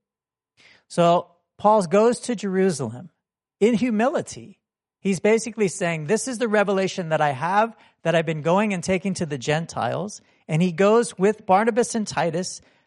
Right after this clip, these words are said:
um, and submits it to sort of check out with the leadership of the church if the work that he is doing, what they say. Are they in agreement? And some of the Jewish believers, they wanted all of the Gentiles to be circumcised.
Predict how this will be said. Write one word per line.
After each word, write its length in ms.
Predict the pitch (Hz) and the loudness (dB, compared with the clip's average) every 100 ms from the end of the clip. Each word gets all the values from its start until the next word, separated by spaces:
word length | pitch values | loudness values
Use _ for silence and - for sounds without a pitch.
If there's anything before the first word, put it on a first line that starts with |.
| - | -2
um, 380 | 165 165 160 165 - | 2 2 0 -8 -8
and 180 | 180 175 | -2 -2
submits 520 | - 196 185 254 - | 0 0 2 0 0
it 200 | 156 - | -2 -2
to 140 | - 175 | -8 -8
sort 220 | - 180 | -4 -2
of 100 | 160 | -2
check 320 | - 226 - | -2 -2 2
out 360 | 156 165 - _ _ _ | 2 2 -2 _ _ _
with 200 | 165 175 | -2 0
the 120 | 175 | 0
leadership 540 | 156 170 226 - 226 214 | 0 0 0 0 -2 -2
of 160 | 196 | -2
the 100 | 185 | -4
church 600 | - - 131 185 - - _ _ _ _ _ | -4 -2 -2 -4 -12 -18 _ _ _ _ _
if 260 | 269 170 - | -6 -4 0
the 120 | 180 | 0
work 300 | 156 202 214 | 2 2 2
that 140 | 202 165 | -2 0
he 200 | 175 175 | 0 0
is 140 | 135 | -2
doing, 500 | 175 180 160 156 151 _ - | 0 0 0 -4 -10 _ -2
what 260 | 165 160 | 0 0
they 140 | 175 170 | -4 -4
say. 380 | - 208 - _ _ _ _ _ _ _ - | -8 -12 -14 _ _ _ _ _ _ _ 0
Are 100 | 156 | 2
they 160 | 175 | 2
in 80 | 175 | 0
agreement? 540 | 170 147 185 185 123 - _ _ _ _ _ _ _ _ _ - | -2 -4 -6 -8 -12 -18 _ _ _ _ _ _ _ _ _ -8
And 120 | 151 | -6
some 280 | - 220 254 | 0 2 2
of 80 | 285 | 0
the 80 | 208 | 0
Jewish 360 | 220 214 185 | 2 2 2
believers, 520 | - 180 185 175 156 | -2 0 0 0 0
they 180 | 156 214 | 2 4
wanted 320 | 233 214 208 | 4 2 2
all 240 | 185 190 220 | 2 2 2
of 100 | 190 | -2
the 120 | 185 | -4
Gentiles 580 | 170 175 165 165 165 160 | -4 -6 -4 0 0 -2
to 80 | 165 | -6
be 140 | 196 | -6
circumcised. 880 | - 240 233 165 - - 208 - | -4 -6 -6 -12 -10 -12 -14 -20